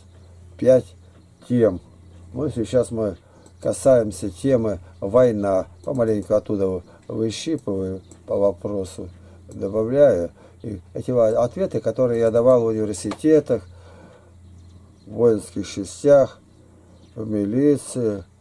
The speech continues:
на, на радиоканалах разных, там я вел три радиопередачи в неделю. Вопрос тысяча четыреста семьдесят один, пятый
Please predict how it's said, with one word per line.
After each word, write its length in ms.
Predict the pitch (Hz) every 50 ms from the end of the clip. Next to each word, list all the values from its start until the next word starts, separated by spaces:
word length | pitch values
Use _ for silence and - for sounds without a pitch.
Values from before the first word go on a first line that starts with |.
| _ _ _ - - _ _ _ _ _ _
на, 560 | - 110 107 101 101 98 92 92 92 92 95 - - _ _ _ _ _ _ _ _ - _ _ _ _ _ _ -
на 460 | 104 104 98 95 95 98 95 101 110
радиоканалах 1080 | 110 123 120 107 107 104 104 101 - - 104 110 123 135 143 147 139 127 113 - - - _ - _ - - _ _ _ -
разных, 520 | 113 113 117 113 107 98 101 104 92 -
там 260 | - 104 95 92 92
я 100 | 95 92
вел 240 | 90 90 95 95 90
три 280 | _ - 98 98 95 92
радиопередачи 1300 | 95 95 90 85 87 87 87 87 87 - - - - - - 101 98 95 90 98 120 123 117 - -
в 100 | 117 107
неделю. 540 | 107 104 101 101 95 104 104 98 92 92 90 87 - - - _ - - - - - - _
Вопрос 400 | - 110 117 - - 165 170 151
тысяча 560 | - - - 180 185 - - 131 113 - 127 110
четыреста 760 | - - 113 107 - - 170 170 165 147 127 - - 110 98
семьдесят 720 | - - - 139 139 131 117 123 113 - - - - -
один, 500 | 123 120 113 98 85 92 95 92 90 85 - _
пятый 360 | - 147 151 151 - 147 143